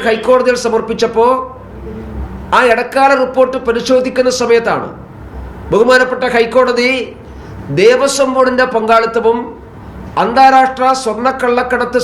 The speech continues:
സംഘവുമായിട്ട്, വിഗ്രഹമോഷണ സംഘവുമായിട്ട് ശബരിമലയിലെ സ്വർണ്ണമോഷണത്തിനുള്ള ബന്ധത്തെക്കുറിച്ച് കൂടി അന്വേഷിക്കണം എന്ന് ഹൈക്കോടതിയാണ് പറഞ്ഞത്.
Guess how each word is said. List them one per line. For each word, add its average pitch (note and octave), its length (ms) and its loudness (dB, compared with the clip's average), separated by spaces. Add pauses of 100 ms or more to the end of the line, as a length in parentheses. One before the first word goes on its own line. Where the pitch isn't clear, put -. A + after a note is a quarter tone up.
സംഘവുമായിട്ട്, G#3+ 760 0 (120)
വിഗ്രഹമോഷണ A#3 640 0 (120)
സംഘവുമായിട്ട് G#3 720 0 (460)
ശബരിമലയിലെ B3 680 2 (120)
സ്വർണ്ണമോഷണത്തിനുള്ള A3+ 920 0 (520)
ബന്ധത്തെക്കുറിച്ച് B3 840 0
കൂടി A3+ 240 2
അന്വേഷിക്കണം A3+ 560 0 (720)
എന്ന് B3 220 4
ഹൈക്കോടതിയാണ് C4 720 2
പറഞ്ഞത്. G#3+ 260 -2